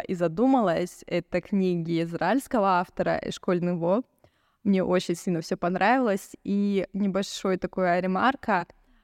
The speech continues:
А, израильский народ и тот быт, который у них, очень много можно понять.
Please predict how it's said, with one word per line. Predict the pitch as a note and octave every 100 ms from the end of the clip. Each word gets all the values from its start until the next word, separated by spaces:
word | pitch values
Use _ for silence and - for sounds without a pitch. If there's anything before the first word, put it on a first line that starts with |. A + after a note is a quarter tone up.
| _
А, | - F#3 F3+ -
израильский | G3 G#3+ A3 - - G3+ F#3 - -
народ | F3+ G3 G3+ A#3+ E4+ -
и | - G3+ G#3 G3+ G3 F3+ - _
тот | G#3+ G3+
быт, | F#3+ A#3
который | G#3 G3+ G3+ G3+
у |
них, | A3 D#4+ - C4 _
очень | G3 A3 A#3
много | A3+ A3
можно | G#3 G#3+ A3+ G3+
понять. | F#3+ G3+ F3 -